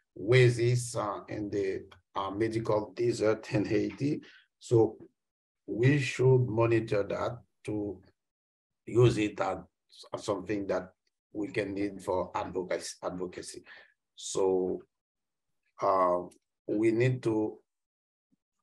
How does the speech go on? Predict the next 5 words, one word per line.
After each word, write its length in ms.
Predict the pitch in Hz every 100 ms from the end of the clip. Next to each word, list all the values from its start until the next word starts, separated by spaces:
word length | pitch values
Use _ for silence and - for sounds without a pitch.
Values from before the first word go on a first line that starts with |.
| _ _ _ _
have 320 | - 113 113 92
those, 340 | 101 95 92
uh, 140 | 95
statistics 760 | 87 - 90 90 90 - 90 90
available, 680 | 90 87 85 92 107 123